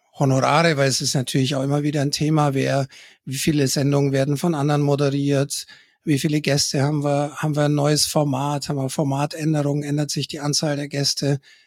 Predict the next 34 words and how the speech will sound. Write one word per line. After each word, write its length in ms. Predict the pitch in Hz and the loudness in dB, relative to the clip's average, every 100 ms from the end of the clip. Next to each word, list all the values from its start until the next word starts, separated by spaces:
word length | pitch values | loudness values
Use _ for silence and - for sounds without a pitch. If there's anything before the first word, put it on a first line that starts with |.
| _ | _
und 220 | 180 151 _ | -8 -8 _
dadurch 260 | - 143 139 | -2 0 0
ändern 240 | 143 143 | 0 0
sich 220 | 147 147 170 | 0 0 0
natürlich 500 | 139 - 139 135 - | 0 2 0 0 -2
dann 180 | 143 | -4
unterm 300 | 139 131 139 | -4 -4 -4
Strich 340 | 127 - 135 - | -6 -6 -6 -6
die 120 | 143 | -6
Gesamthonorare. 1040 | 135 131 127 143 156 135 127 123 117 120 - _ _ _ _ _ | -6 -4 -6 -8 -8 -6 -6 -8 -10 -12 -14 _ _ _ _ _
Und, 420 | - 113 113 - - | -10 -8 -6 -4 -4
ähm, 340 | 120 113 113 - _ _ _ - | -4 -4 -8 -10 _ _ _ -4
ja, 140 | 151 - _ - - _ _ _ _ - | -4 -4 _ -20 -20 _ _ _ _ -8
insofern, 680 | - 143 143 - 143 139 135 - - _ _ _ _ - - | -2 0 -2 0 0 2 0 -4 -12 _ _ _ _ -12 -4
äh, 460 | 139 131 123 123 123 _ _ _ _ _ _ _ _ - | 0 0 -2 -4 -8 _ _ _ _ _ _ _ _ -12
so, 520 | - 170 160 156 165 | -2 2 4 2 0
so 640 | 170 180 156 147 147 151 160 - - | 0 2 4 2 0 -2 -8 -18 -6
interessant 720 | 185 160 170 147 147 160 170 | -2 2 2 2 4 2 0
und 280 | 170 147 143 | -2 -2 0
locker 360 | 147 175 208 | 2 4 4
der 160 | 175 165 | 4 4
Rasenfunk 560 | 160 170 170 - 160 165 | 4 2 2 0 -2 2
oft 280 | 156 - 151 | 0 0 -2
ist, 180 | 151 | -4
aber 240 | 156 139 143 | -4 -2 -2
so 140 | 147 | -2
sehr 260 | 143 147 147 | -2 -2 -2
ist 80 | 143 | -2
es 160 | 147 | -2
halt 180 | 151 143 | -4 -2
doch 160 | 156 - | -2 -2
ein 100 | 135 | -2
Business 540 | 135 - 147 147 - | -2 0 0 0 -4
und, 360 | 143 131 123 | -6 -6 -6